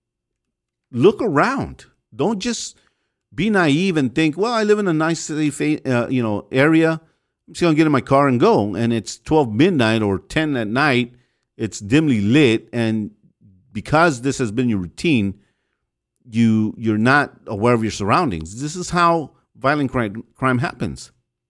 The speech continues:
When people are not paying attention, and, and, and you look like prey, and, well, the predator is after you. So keep your eyes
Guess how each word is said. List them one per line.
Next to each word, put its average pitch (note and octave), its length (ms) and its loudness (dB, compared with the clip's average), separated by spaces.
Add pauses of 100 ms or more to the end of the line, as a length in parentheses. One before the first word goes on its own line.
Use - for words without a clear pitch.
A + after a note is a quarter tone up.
(840)
When A2+ 180 -2
people D3 380 -2
are A2+ 140 0
not A2 360 -2 (280)
paying C3+ 180 -2
attention, B2+ 500 -6 (960)
and, G#2+ 360 -4
and, G2+ 480 -4
and G2 160 -4
you G2 100 0
look B2 160 2
like B2+ 180 -2
prey, D#3 360 -2
and, F#2 360 -6 (360)
well, C3 180 -2
the C#3 80 -4
predator C#3 460 0
is C3 120 -4
after E3 280 -6
you. C2 160 -12 (920)
So - 160 -12
keep - 240 -4
your G3+ 180 0
eyes F3+ 460 -4